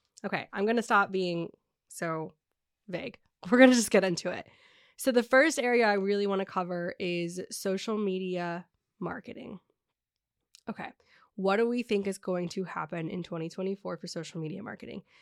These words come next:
So we had our all hands meeting here at Brand Good Time last week at the time of recording this. And our all hands meeting is something we do every single quarter, and we just go over what's going on within the company, but then we also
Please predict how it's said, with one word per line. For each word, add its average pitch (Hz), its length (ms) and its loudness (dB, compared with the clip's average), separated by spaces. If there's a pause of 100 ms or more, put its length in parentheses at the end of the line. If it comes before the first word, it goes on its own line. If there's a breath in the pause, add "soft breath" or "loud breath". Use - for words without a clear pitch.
(180 soft breath)
So 214 140 -2
we 208 140 0
had 247 140 2
our 240 120 4
all 196 120 4
hands 185 380 -2
meeting 175 360 -2
here 175 220 -4
at - 100 -12
Brand 170 200 -4
Good 170 120 -6
Time 170 300 -6
last 170 340 -8
week - 380 -12 (500 soft breath)
at - 80 -12
the - 80 -8
time 185 160 -8
of 180 120 -8
recording - 320 -10
this. - 180 -12 (380)
And 180 380 0
our 185 140 2
all 208 140 2
hands 233 280 0
meeting 202 280 0
is 196 80 -4
something 190 300 -4
we 185 120 -4
do 190 240 -4
every 190 180 -2
single 233 300 -4
quarter, 185 640 -6
and 175 380 -6
we 190 140 -6
just 254 180 -10
go 294 160 -2
over 262 200 0
what's 208 220 -2
going 190 240 -2
on 180 140 -2
within 185 160 -4
the 175 80 -4
company, 190 460 -2
but 190 120 -4
then 180 140 -4
we 180 140 -4
also 208 960 2